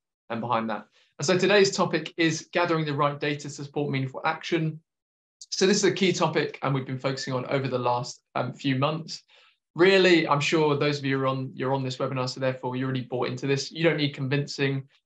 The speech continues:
that, um, capturing data is not enough. It actually needs to lead to meaningful action in the workplace that's felt and by everyone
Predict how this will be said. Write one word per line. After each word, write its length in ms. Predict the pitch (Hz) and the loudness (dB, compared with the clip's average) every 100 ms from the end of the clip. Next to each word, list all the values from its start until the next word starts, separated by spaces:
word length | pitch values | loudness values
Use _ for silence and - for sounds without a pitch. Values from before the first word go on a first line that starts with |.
| _ | _
that, 160 | 131 117 131 | 0 0 -2
um, 160 | 123 127 | -4 -2
capturing 460 | 190 185 160 139 | -4 -4 -4 -4
data 320 | 131 135 131 127 | -2 -2 -2 -4
is 100 | 127 | -2
not 220 | 127 123 | -2 -2
enough. 280 | 120 131 - | -2 -4 -6
It 60 | |
actually 300 | 127 135 - | -10 -10 -6
needs 180 | 135 131 | -6 -8
to 80 | - | -6
lead 320 | 131 127 127 | -4 -4 -4
to 100 | - | -6
meaningful 520 | 127 139 135 127 127 - | -4 0 0 -2 -6 -6
action 400 | 127 - 123 113 | -8 -8 -12 -10
in 100 | - | -10
the 80 | 123 | -12
workplace 480 | 117 120 - 143 135 | -6 -8 -6 -8 -10
that's 240 | - 120 | -12 -16
felt 360 | - 135 127 123 _ _ - | -4 0 0 -4 _ _ -10
and 120 | 123 | -6
by 160 | 120 117 | 0 2
everyone 480 | 123 120 117 113 117 | 2 0 -2 -2 -6